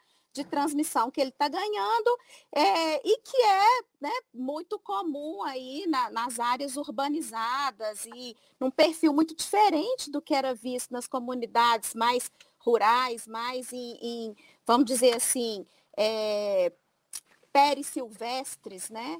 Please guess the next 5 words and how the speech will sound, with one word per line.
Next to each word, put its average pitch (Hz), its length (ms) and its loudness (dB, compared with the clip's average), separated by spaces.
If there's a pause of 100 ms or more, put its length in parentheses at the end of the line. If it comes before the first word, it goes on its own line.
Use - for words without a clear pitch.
Então, 349 240 -6 (540)
bastante 294 540 0
diferente 214 720 -4
esse - 180 -10
perfil. - 540 -6